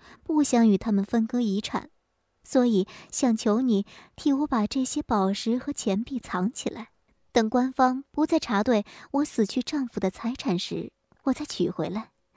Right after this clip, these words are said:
到时我会付给你保管费的。”他讲第一句话时，霍家就明白，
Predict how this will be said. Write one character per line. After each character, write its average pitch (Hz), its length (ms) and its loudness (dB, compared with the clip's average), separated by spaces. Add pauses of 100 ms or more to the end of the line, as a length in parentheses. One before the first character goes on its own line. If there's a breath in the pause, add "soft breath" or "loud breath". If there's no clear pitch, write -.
(520 loud breath)
到 226 180 6
时 190 560 -2 (100)
我 254 140 6
会 285 180 0
付 240 220 4
给 208 140 -2
你 202 100 -2
保 185 180 0
管 190 220 -2
费 196 260 -4
的。” 185 180 -10 (1300)
他 339 160 0
讲 226 260 6
第 269 240 2
一 294 60 2
句 - 100 0
话 175 300 2
时， 160 400 -2 (260)
霍 202 320 6
家 190 160 4
就 190 140 4
明 170 240 2
白， - 140 -6